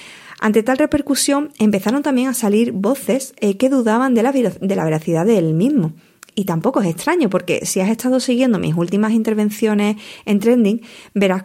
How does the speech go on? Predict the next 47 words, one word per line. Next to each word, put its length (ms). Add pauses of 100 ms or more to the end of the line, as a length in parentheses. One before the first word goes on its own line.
cómo 300
la 100
manipulación 640
visual, 340
pues, 160
está 200
a 20
la 100
orden 240
del 220
día. 240 (280)
Y 120
conociendo 420
lo 80
fácil 440
que 120
es 140
falsear 540
vídeos 380
de 200
personas 420
con 180
los 120
famosos 400
deepfakes, 500 (300)
lo 120
de 120
proyectar 720 (280)
en 200
el 80
fondo 560
de 120
un 140
vídeo, 300
pues, 180
algo 220
que 80
no 60
está 180
pasando 420
en 60
la 100
realidad 340
tampoco 460
era 220
tan 180
descabellado. 640